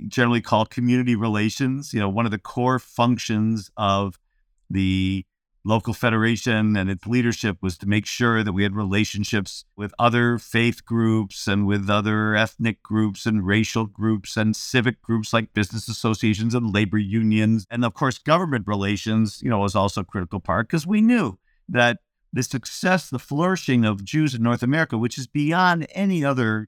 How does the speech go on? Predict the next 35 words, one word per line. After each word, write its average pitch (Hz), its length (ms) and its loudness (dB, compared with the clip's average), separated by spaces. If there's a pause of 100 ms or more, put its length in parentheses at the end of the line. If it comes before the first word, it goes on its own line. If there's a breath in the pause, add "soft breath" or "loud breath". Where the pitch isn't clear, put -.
diaspora, 117 760 2 (400)
you 110 80 -4
know, 107 160 2
in 104 80 0
history, 117 640 2
um, 92 180 -4 (240)
but, 131 160 0
you - 140 -4
know, 151 120 2
it's 123 140 -2
an 147 80 -2
extraordinary 139 1040 0
time 104 480 0
of 90 240 -4 (220)
freedom 101 500 0
and 90 140 -2
success - 680 0
in 104 100 -2
North 98 180 0
America, 151 400 -2 (240)
that 156 160 -8
that's 190 220 2
because 143 540 0
we 135 120 2
live 113 240 2
in 113 120 2
a 110 60 0
civil 110 320 -4
society 127 920 0
that 107 120 -2
has 113 200 0
welcomed 135 440 0
us 90 220 -2
and 101 120 -2
protected 120 640 0